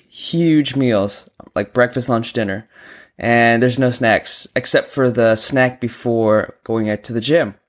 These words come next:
This goes on probably for a few days until someone wants to go out and eat. <laughs> And then I just lose control. <laughs> So whenever I go out to eat, I'm, I'm a goner. Uh, I am just watching myself gorge food. I even,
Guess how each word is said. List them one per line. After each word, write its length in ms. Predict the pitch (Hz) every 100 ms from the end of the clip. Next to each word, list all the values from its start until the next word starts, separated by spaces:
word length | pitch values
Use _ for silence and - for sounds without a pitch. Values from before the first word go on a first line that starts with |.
| _ _ _ _ _ -
This 140 | 160
goes 220 | - 208 185
on 200 | 185 170
probably 380 | - 165 160 160
for 200 | 143 127
a 60 |
few 200 | 120 147
days 400 | 143 120 135 185 _ _ - - - _ _ _
until 420 | 165 - 156 143
someone 300 | 135 143 143
wants 160 | 135 135
to 60 |
go 140 | 135 131
out 220 | 123 - _
and 160 | 117 -
eat. 280 | 117 117 - 185 -
<laughs> 80 | 320 440 381 -
And 160 | 240
then 240 | 240 233 175
I 140 | 220 226
just 200 | 226 220
lose 200 | 220 208
control. 600 | 202 170 226 185 160 143 - - 311 -
<laughs> 380 | 311 302 254 196
So 180 | 233
whenever 320 | 220 233 240 262
I 200 | 262 254
go 260 | 233 220
out 200 | 214 214
to 100 | 208
eat, 260 | 107 180 170
I'm, 460 | - 160 160 156 139 _
I'm 140 | - 160
a 60 |
goner. 500 | 127 127 131 95 110 _ _ _ _
Uh, 280 | - 113 110 - _ _ _ _ _ -
I 100 | 156
am 120 | 160
just 140 | 151
watching 300 | 151 147 147
myself 460 | 147 135 135 110 113
gorge 500 | - 139 131 113 98
food. 420 | - 135 113 101 _ _ _
I 100 | -
even, 400 | 170 156 120 -